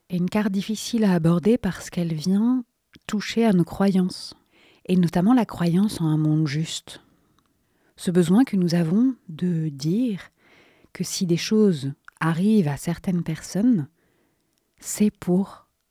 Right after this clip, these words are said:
certaines raisons. Comme s'il n'y avait pas d'absurde, comme si les choses étaient écrites.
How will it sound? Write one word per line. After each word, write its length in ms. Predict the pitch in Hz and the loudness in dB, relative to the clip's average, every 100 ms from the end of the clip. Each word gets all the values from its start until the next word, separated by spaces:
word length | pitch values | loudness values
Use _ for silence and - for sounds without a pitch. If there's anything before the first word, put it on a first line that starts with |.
| - | -20
certaines 560 | - 185 185 - 180 | -6 -2 -2 0 0
raisons. 380 | 170 175 165 170 - _ _ _ _ _ _ _ _ _ - | 0 0 -2 -6 -8 _ _ _ _ _ _ _ _ _ -6
Comme 140 | 170 | -4
s'il 300 | 165 - 214 | -2 2 4
n'y 80 | 180 | 6
avait 160 | 170 170 | 4 2
pas 200 | 196 196 | 0 0
d'absurde, 920 | 180 175 - - 190 190 190 156 156 _ _ _ _ - _ - | 0 0 -4 -4 -2 0 -2 -4 -6 _ _ _ _ -20 _ -2
comme 180 | 190 180 | 0 0
si 220 | - 226 | -2 -2
les 140 | 185 | -2
choses 260 | - 220 202 | -2 -2 -2
étaient 360 | 196 - - | -2 -4 -4
écrites. 600 | 170 - - 175 _ - | -6 -6 -16 -18 _ -20